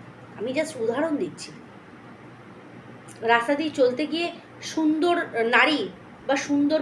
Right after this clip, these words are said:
পুরুষ দেখলে আমাদের চোখ টানে, ভালো লাগে, তার মানেই কি তার সাথে আমার নোংরা সম্পর্ক? কি করে ভাই? আর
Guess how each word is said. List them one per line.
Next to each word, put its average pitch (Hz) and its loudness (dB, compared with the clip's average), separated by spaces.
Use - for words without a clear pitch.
পুরুষ 294 0
দেখলে 269 2
আমাদের 311 4
চোখ 320 -2
টানে, 208 2
ভালো 359 6
লাগে, 190 2
তার 277 2
মানেই 214 -2
কি 359 -2
তার 254 -2
সাথে 294 -4
আমার 294 -2
নোংরা 240 -4
সম্পর্ক? 233 -4
কি 370 0
করে 247 6
ভাই? 180 -4
আর 175 0